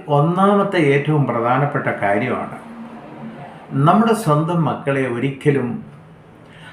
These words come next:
അവരെ മനസ്സ് വേദനിപ്പിക്കുന്ന വിധത്തിൽ അയൽപക്കത്തെ കുട്ടികളുമായോ അല്ലെങ്കിൽ ക്ലാസ്സിൽ പഠിക്കുന്ന കുട്ടികളുമായോ ഒരിക്കലും താരതമ്യം ചെയ്യരുത്. ഇപ്പൊ ക്ലാസ്സിൽ പഠിപ്പിച്ചുകൊണ്ടിരിക്കുമ്പോൾ അധ്യാപകരും ചെയ്യുന്ന ഒരു പണി ഇതൊക്കെ തന്നെ.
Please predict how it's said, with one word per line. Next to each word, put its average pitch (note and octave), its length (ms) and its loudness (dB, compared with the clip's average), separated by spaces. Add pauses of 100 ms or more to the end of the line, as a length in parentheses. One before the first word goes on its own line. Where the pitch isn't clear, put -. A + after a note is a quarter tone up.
(120)
അവരെ F#3 340 4
മനസ്സ് D#3 480 0
വേദനിപ്പിക്കുന്ന D3+ 1040 2
വിധത്തിൽ A2 520 -2 (840)
അയൽപക്കത്തെ D#3+ 720 2
കുട്ടികളുമായോ B2 1080 0 (160)
അല്ലെങ്കിൽ D#3+ 480 0
ക്ലാസ്സിൽ D#3+ 560 2
പഠിക്കുന്ന B2+ 480 0
കുട്ടികളുമായോ G#2+ 920 -4
ഒരിക്കലും G#2 480 -6 (140)
താരതമ്യം C3+ 800 -2
ചെയ്യരുത്. - 480 -14 (1500)
ഇപ്പൊ - 220 -8
ക്ലാസ്സിൽ A#2 340 2
പഠിപ്പിച്ചുകൊണ്ടിരിക്കുമ്പോൾ B2 920 -2
അധ്യാപകരും C3+ 760 2
ചെയ്യുന്ന A2+ 360 -2
ഒരു G#2+ 160 0
പണി G#2 240 -4
ഇതൊക്കെ F#2+ 440 -6
തന്നെ. - 260 -12